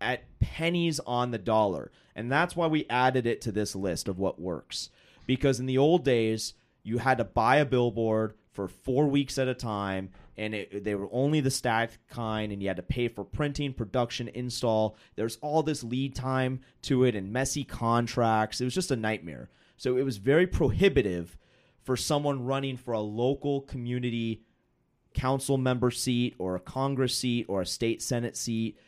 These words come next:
It was really only gonna be accessible to the presidency or maybe a, a, you know, a s-, a senator or something like that, big time, right? But now with the digital billboards, even for twenty dollars a day, you can put your face out there to hundreds of thousands of people who might vote for you.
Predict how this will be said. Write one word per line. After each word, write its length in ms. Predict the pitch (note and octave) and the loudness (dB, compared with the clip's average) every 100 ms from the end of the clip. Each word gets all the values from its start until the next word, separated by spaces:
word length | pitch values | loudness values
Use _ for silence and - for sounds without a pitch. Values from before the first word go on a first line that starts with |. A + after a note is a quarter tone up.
| _ - | _ -2
It 60 | |
was 180 | A#2+ A2 | 0 2
really 260 | D3 F3 E3+ | 2 4 2
only 260 | D3+ D3+ | 2 2
gonna 180 | C#3+ C3+ | 0 0
be 100 | B2 | 0
accessible 600 | A2+ - B2+ B2 A#2 A2+ | 0 0 -2 -2 -4 -6
to 420 | G#2+ A#2+ G#2 G2+ - _ _ | -4 -2 -2 -2 -6 _ _
the 80 | F2+ | -4
presidency 1000 | - C3+ C3 C3 A#2 - B2 A#2+ A2 - _ - | 2 4 4 -2 -4 -2 0 0 -2 -6 _ -6
or 440 | A2 G#2+ G2+ G2+ | -2 0 0 -4
maybe 320 | G#2 G2+ F#2+ F#2+ | -4 -6 -4 -4
a, 260 | F2+ F2+ - | -4 -6 -8
a, 180 | F#2+ F2 | -8 -8
you 140 | A2 G#2 | -6 -4
know, 160 | F#2 | -4
a 40 | F2 | -6
s-, 220 | - - - | -8 -10 -8
a 80 | G2+ | -6
senator 560 | - C3+ C#3 C3 B2+ | 0 2 4 4 4
or 60 | A#2+ | 2
something 200 | C3 A2+ | -4 -10
like 120 | A2+ | -8
that, 200 | A2+ F#2 | -6 -4
big 180 | C3+ C3+ | -6 -6
time, 240 | G2 E2 | -10 -10
right? 320 | F2+ G#2 B2 - _ _ - | -6 -4 -4 -6 _ _ -10
But 120 | A#2 | -6
now 380 | D3 G#3 F#3 C#3+ | -4 -2 2 2
with 160 | C3 | 0
the 60 | A#2 | -2
digital 380 | C#3 E3+ D3+ C3 | -4 -4 -2 -2
billboards, 680 | A#2 A2 G#2+ G#2 G#2 G2+ - _ _ D#3 | -2 -4 -4 -4 -4 -6 -14 _ _ -6
even 260 | D#3+ D#3 | -2 -2
for 160 | C#3 C3+ | -4 -6
twenty 340 | - D3 D3+ | -2 -2 0
dollars 440 | C3+ B2 C3 C3+ A2 | 4 4 4 2 2
a 40 | |
day, 440 | G2 A#2 F#2 D#2+ - _ _ _ _ | 6 8 6 2 -12 _ _ _ _
you 140 | A#2 C#3 | 0 2
can 120 | C#3 | 4
put 220 | C#3+ - | 4 4
your 60 | A#2+ | 2
face 340 | B2+ A2+ - | 2 0 0
out 180 | G#2 F#2+ | -2 -2
there 180 | G#2 G2 | -2 -2
to 80 | |
hundreds 440 | F2 - B2 B2 A2 | -2 -4 -4 -4 -6
of 80 | - | -6
thousands 420 | G#2+ G2+ G#2 F#2+ | -4 -2 -6 -10
of 80 | F#2 | -10
people 300 | A2 G2+ F#2+ | -10 -6 -6
who 120 | G#2 | -6
might 240 | G2 F2 | -6 -6
vote 200 | F#2 F2+ - | -6 -10 -10
for 140 | D2+ | -12
you. 200 | C#2 - | -10 -14